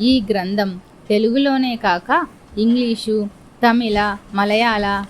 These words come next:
కన్నడ, హిందీ, జపానీ భాషలలోకి కూడా అనువదింపబడి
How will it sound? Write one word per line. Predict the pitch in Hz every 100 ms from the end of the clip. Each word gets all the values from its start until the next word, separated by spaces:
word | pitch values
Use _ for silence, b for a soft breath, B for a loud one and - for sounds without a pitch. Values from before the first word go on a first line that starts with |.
| -
కన్నడ, | 202 233 220
హిందీ, | 196 190 185 220 233 226 208 208 175
జపానీ | 202 202 233 226 208 208 202 - - - -
భాషలలోకి | 202 208 277 277 269 269 285
కూడా | - 196 233
అనువదింపబడి | 269 202 220 233 269 254 226 180 170